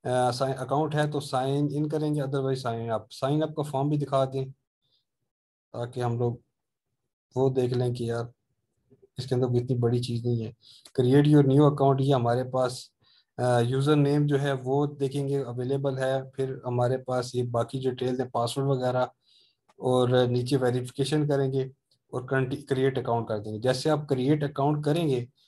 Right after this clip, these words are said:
तो then आपको एक आपकी Gmail या जो भी आप mail account use कर रहे हैं उसके ऊपर आपको एक verification mail जाएगी।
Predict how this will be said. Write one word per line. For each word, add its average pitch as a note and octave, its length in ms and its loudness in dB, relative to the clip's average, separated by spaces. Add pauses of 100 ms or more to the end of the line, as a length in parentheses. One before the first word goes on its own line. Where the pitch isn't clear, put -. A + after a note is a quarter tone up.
(180)
तो C3+ 100 -2
then D3 340 0
आपको D#3+ 560 0
एक D3+ 240 -6 (220)
आपकी D3 260 4
Gmail D3+ 800 2
या C#3 120 2
जो C#3 220 0
भी D#3 120 -4
आप D3+ 240 -2
mail C#3 360 2
account D3 240 0
use D3 240 -4
कर C#3+ 120 -4
रहे D3 80 -4
हैं C#3+ 80 0
उसके C#3+ 240 -6
ऊपर C#3 220 -2
आपको C3+ 260 -2
एक D3 100 -12
verification C3 680 -2
mail B2 240 -2
जाएगी। G#2 360 -6